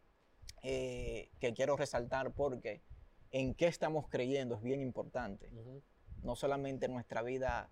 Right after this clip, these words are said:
Speaker 1: de oración, pero en nuestro diario vivir, en qué estamos creyendo, en qué estamos enfocando nuestros pensamientos.
Speaker 2: Ya. Yo creo que cuando vemos la vida de este hombre,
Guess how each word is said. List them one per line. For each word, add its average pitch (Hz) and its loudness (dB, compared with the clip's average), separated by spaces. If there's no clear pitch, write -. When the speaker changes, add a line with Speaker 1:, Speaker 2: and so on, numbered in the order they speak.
Speaker 1:
de 113 0
oración, 135 0
pero 120 2
en 117 0
nuestro 117 -2
diario 123 0
vivir, 120 0
en 117 -4
qué 135 -2
estamos 131 -2
creyendo, 117 -4
en 113 -6
qué 127 0
estamos 139 -2
enfocando 127 0
nuestros 127 -6
pensamientos. 117 -6
Speaker 2:
Ya. 95 -10
Yo 127 0
creo 147 2
que 139 4
cuando 127 2
vemos 147 2
la 135 6
vida 143 6
de 151 2
este 127 0
hombre, 127 0